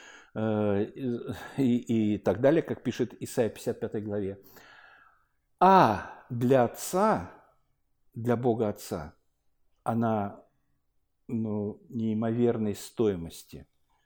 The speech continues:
Он отдает Сына на смерть. А нам даром. Нам даром. Примите,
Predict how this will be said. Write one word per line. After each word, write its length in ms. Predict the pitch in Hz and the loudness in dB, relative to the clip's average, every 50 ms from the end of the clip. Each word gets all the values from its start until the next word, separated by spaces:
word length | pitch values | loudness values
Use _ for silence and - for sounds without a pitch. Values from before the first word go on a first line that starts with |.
| _ _ _ _ - | _ _ _ _ -4
Он 180 | - 131 127 123 | -2 0 0 0
отдает 560 | 120 120 113 117 107 101 104 113 135 - - | 0 -2 -2 0 0 2 2 0 -2 -2 -6
Сына 380 | - - - 110 107 107 104 | -12 -8 -6 -4 -4 -4 -4
на 140 | 104 104 101 | -4 -6 -8
смерть. 520 | - - - 90 80 76 - _ _ _ _ _ _ _ _ _ _ _ _ _ _ _ _ _ _ _ _ _ _ _ _ _ _ _ _ - | -10 -10 -12 -12 -12 -12 -18 _ _ _ _ _ _ _ _ _ _ _ _ _ _ _ _ _ _ _ _ _ _ _ _ _ _ _ _ -12
А 100 | - - | -6 -4
нам 220 | 123 135 143 147 | -2 0 0 4
даром. 520 | 139 160 170 175 190 185 156 110 90 87 - _ _ _ _ _ _ _ _ _ _ _ _ _ - _ _ _ _ _ _ _ _ _ _ _ _ _ _ _ _ _ _ - | 4 6 6 6 4 4 2 -2 -6 -12 -16 _ _ _ _ _ _ _ _ _ _ _ _ _ -20 _ _ _ _ _ _ _ _ _ _ _ _ _ _ _ _ _ _ -2
Нам 280 | 131 143 143 143 135 | 2 4 4 4 6
даром. 440 | 127 151 170 196 202 160 95 76 73 - _ _ _ _ _ _ _ _ _ _ _ _ _ _ _ _ _ _ _ _ _ | 8 8 8 8 6 4 0 -2 -8 -14 _ _ _ _ _ _ _ _ _ _ _ _ _ _ _ _ _ _ _ _ _
Примите, 760 | - 139 139 131 123 127 156 208 196 - - 110 73 - - | 2 6 8 8 10 10 8 6 4 2 -2 -2 -2 -4 -10